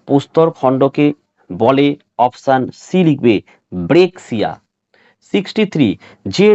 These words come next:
নলের মধ্য দিয়ে ম্যাগমা ভূপৃষ্ঠে বেরিয়ে আসে তাকে বলে, অপশন ডি লিখবে,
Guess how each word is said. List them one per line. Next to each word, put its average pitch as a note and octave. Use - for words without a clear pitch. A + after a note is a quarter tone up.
নলের D3+
মধ্য C3+
দিয়ে D3+
ম্যাগমা B2
ভূপৃষ্ঠে D#3
বেরিয়ে C#3
আসে B2
তাকে C3
বলে, F#2
অপশন A#2+
ডি A2
লিখবে, E2